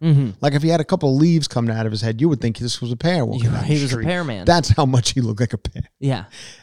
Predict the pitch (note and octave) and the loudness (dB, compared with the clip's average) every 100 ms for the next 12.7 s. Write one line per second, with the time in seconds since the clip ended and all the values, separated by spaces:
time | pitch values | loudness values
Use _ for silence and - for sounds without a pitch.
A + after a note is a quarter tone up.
0 | _ D3+ F3 F#3 D3+ F#3+ E3 D3+ C#3+ C3 | _ -2 0 -2 -2 -4 -2 -2 0 -2
1 | G#2+ - A#2 - _ - E3 G3+ G#3 A3 | -4 -6 -8 -12 _ -4 -2 0 0 -2
2 | - F3 D#3 C3 A#2 A2+ A2+ G#2+ A2+ _ | 0 -2 0 0 0 -2 -2 -4 -10 _
3 | D#3 D#3 C3+ G2+ D3 D3 - E3 D#3+ D3 | -4 -2 -2 -2 -6 -6 -4 0 2 0
4 | C3 C3 - - D3+ D3+ B3+ A#3+ C#3 D3 | -4 -10 -8 -2 0 2 2 2 0 -2
5 | D3+ C3 A#2+ C3+ C3+ A#2+ - C3 A#2 A2+ | -2 -2 -2 -4 -2 -4 -2 -2 0 -2
6 | G#2+ - F3+ F#3+ - A#2+ - - F3+ G3 | -6 -6 -2 -2 -2 -6 -6 -4 -2 -2
7 | B2+ G2+ D#3 G#2+ D2 - - - E3 E3+ | -4 -2 -2 -2 -6 -14 -20 -4 -2 0
8 | D3 C#3+ G#3 A3 D#3 B2+ A2+ B2 B2+ - | -2 -2 0 0 0 -2 -2 -4 -6 -6
9 | C3+ B2+ G#2+ B2 C3+ C#3+ D3+ A#2 C3 C3+ | -2 -2 -2 -6 -2 0 0 -2 -2 -2
10 | B2+ - B2 B2 A#2+ A2+ - B2 B2 C3+ | -2 -2 0 0 -2 -4 -2 0 2 2
11 | D3 - D#3+ D3 C#3+ A#2+ A2 - D#3 C3 | 0 -2 0 2 2 -2 -4 -4 0 0
12 | A2 G2+ F#2+ - C3+ B2+ | -2 -6 -10 -10 -6 -4